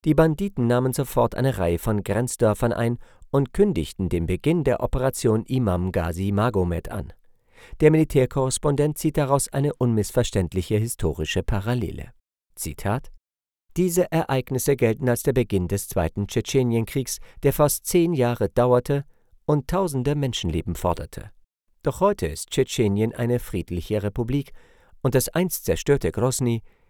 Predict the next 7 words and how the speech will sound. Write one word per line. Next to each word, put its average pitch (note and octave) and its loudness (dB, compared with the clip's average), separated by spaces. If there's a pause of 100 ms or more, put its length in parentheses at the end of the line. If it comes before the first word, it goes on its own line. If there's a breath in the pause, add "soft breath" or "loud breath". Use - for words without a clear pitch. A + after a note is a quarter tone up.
(180)
ist - -2
eine C#3+ 2
der D3 2
schönsten A2 -2
Städte D#2 -4
des G2 -4
Landes. - -10